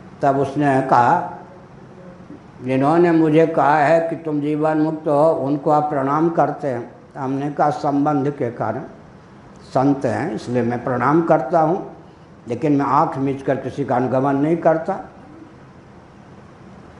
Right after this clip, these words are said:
समझ गए? उसने और यातना शुरू कर दी, लेकिन एकांत में कहा, "यह मेरी व्यक्तिगत कमजोरी है कि उस प्रमाण पत्र के नाम पर मैं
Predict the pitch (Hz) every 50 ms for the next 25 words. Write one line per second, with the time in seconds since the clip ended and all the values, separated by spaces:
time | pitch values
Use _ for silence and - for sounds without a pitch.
0 | - - - - 135 135 151 165 156 143 127 120 107 - - - - - - -
1 | - - - - - - - - - - - - - - - - - - - -
2 | - - - - - - - - - - 135 131 - - 160 165 160 160 160 147
3 | 156 160 160 156 156 151 151 147 - 151 151 156 151 - - 156 151 143 147 151
4 | 139 127 120 120 123 117 - - - - - - - - - - - - - -
5 | - - - - - - - - - 117 123 120 160 151 139 139 147 - - 135
6 | 135 143 151 160 170 165 170 156 160 160 160 156 151 135 117 120 131 120 127 123
7 | 143 185 185 - - - - - - - - - 165 170 156 147 156 165 190 208
8 | 208 170 147 151 170 165 165 - 175 170 175 202 214 208 214 - 175 175 170 170
9 | 170 170 170 165 165 170 170 170 156 131 131 131 139 151 175 185 175 170 147 175
10 | - - - 165 156 147 147 147 151 160 170 165 165 - 156 147 - - 151 -
11 | 170 156 147 143 139 135 139 139 151 143 - 147 131 131 127 123 127 143 180 -
12 | -